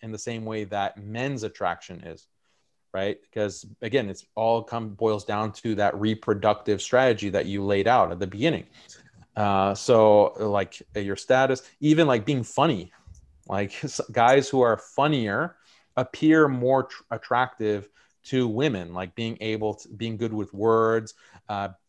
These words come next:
performing in front of people, like, that's considered, that's seen as being higher status.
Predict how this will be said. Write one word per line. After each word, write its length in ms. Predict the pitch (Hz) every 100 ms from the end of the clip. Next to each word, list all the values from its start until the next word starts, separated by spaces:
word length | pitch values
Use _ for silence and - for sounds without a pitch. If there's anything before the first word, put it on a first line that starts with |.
| _
performing 800 | 143 135 147 147 147 147 143 139 139
in 300 | 123 123 113
front 240 | - 123 120
of 120 | 101
people, 560 | - 127 - 123 123 120
like, 180 | 104 104
that's 280 | 113 107
considered, 460 | - 113 - 110 107
that's 180 | 113 -
seen 160 | 123
as 140 | 107 95
being 200 | 113 104
higher 420 | - 107 110 107
status. 760 | - - 117 120 92 - -